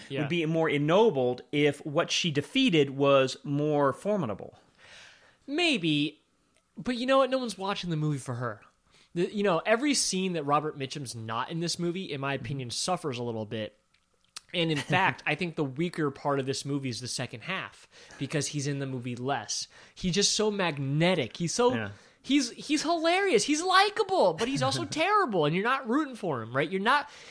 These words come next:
Speaker 1: the fact that you're not rooting for him, but you also can't stop watching him and can't stop delighting in everything that he says.
Speaker 2: <laughs>
Speaker 1: Um, any,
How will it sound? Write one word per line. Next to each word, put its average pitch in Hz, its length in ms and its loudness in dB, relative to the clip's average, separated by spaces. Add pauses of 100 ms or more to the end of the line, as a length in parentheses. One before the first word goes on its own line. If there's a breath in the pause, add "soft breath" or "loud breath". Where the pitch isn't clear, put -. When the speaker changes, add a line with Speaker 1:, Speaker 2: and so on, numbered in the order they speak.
Speaker 1:
the 208 100 -4
fact 269 300 0
that 311 140 -10
you're 247 80 0
not 170 460 2
rooting 175 320 2
for 240 200 2
him, 277 300 -4 (400 soft breath)
but 180 180 -4
you 190 120 -2
also 185 320 0
can't 180 380 -6
stop 143 300 -2
watching 143 420 2
him 120 160 -6
and 117 100 -8
can't 151 240 -4
stop 143 360 -4
delighting 139 680 0
in 131 100 -4
everything 139 520 -2
that 123 120 -4
he 127 160 -4
says. 131 640 2
Speaker 2:
<laughs> - 40 -12
Speaker 1:
Um, 151 380 2 (840 soft breath)
any, 302 180 0